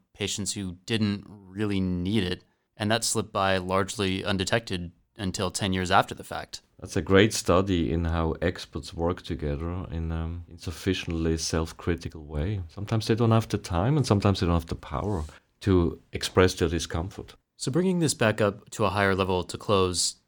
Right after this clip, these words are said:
Speaker 1: deciding what is good information, bad information, what is knowledge, what is responsible knowledge, how can Canada think about doing better when it comes to, when it comes to giving good advice and actually acting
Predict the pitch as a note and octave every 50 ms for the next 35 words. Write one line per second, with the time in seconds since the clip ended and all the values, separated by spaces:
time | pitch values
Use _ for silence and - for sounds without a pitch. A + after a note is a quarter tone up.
0 | _ _ _ - - - D#3 D3 D3 D#3+ D#3 C#3 C3 A2+ G#2 F2 - - _ _
1 | - B2 A2+ A2+ A2 A2+ A2+ G#2+ G#2+ A2 G#2 - - A#2 A2 G#2 G#2 G2+ F#2 F#2+
2 | G#2 F#2 F#2 F#2 F#2+ F#2 - G2+ G2 F#2+ F#2 - - G#2+ G2 F#2+ F#2 F2+ F2+ F2
3 | F2+ - _ _ G#2+ G#2+ F#2+ E2+ E2 G2 G2+ G#2+ G#2+ G#2+ G#2+ G#2+ G#2 G#2 G2+ G2
4 | G2 F#2+ - - - - _ _ - A2+ G2+ F#2+ - G2 F#2 - - A2 C3 B2+
5 | G#2+ G2 F2+ F2+ F2 F2 F2 E2+ E2+ E2 - - - _ _ _ _ _ _ _
6 | _ B2+ B2+ - G3+ C#3+ D3+ D#3 D3 B2+ C3 B2+ - B2+ A2+ A2 G#2 G#2 G2+ F2
7 | F#2+ G2 G2 G2 G2 F#2 G2 F#2+ F#2 F#2 F2+ E2+ F2 F2 F2+ - - G2 F2+ F#2
8 | E2+ - - - F#2 F2 E2 D#2+ E2+ - G#2+ G#2 G2+ G#2 - A2+ A2 G#2+ - G#2+
9 | F#2 F2+ A#2 A2 A2+ A2 G#2+ A2 G#2 G#2 F#2+ G2+ G2+ G2 G2+ F#2+ - - - -
10 | G#2 F#2 F#2 F#2 F2+ F#2 F#2 F#2 - - - F#2+ F2 F2 E2+ F2 - - - F#2+
11 | F#2 F#2 - - F2+ E2 D#2+ D#2